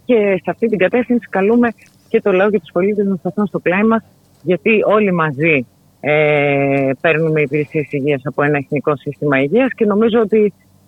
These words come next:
το έχουμε αποδείξει την προηγούμενη τριετία, ε, χωρίς το εφή, χωρίς τις δομές της πρωτοβάθμιας, χωρίς τα νοσοκομεία, δυστυχώς, δυστυχώς για τον ελληνικό λαό, το τίμημα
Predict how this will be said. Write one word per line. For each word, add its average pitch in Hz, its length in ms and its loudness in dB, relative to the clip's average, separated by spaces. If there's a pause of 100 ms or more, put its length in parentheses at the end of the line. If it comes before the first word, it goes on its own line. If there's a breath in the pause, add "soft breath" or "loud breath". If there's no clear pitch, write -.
(160)
το 208 80 0
έχουμε 196 240 0
αποδείξει 160 880 0
την 151 100 -6
προηγούμενη 160 480 2
τριετία, 202 600 0 (380)
ε, 175 280 2
χωρίς 180 520 0 (120)
το 151 360 2
εφή, 180 440 2
χωρίς 180 380 -2
τις 165 160 -4
δομές 165 480 0 (540)
της 160 140 -6
πρωτοβάθμιας, 160 720 -2
χωρίς 170 300 0
τα 185 80 -2
νοσοκομεία, 165 720 -2 (240)
δυστυχώς, 208 720 -2
δυστυχώς 180 460 -2
για 175 100 -2
τον 170 180 -2
ελληνικό 165 340 0
λαό, 185 240 0
το 196 120 -4
τίμημα 226 460 0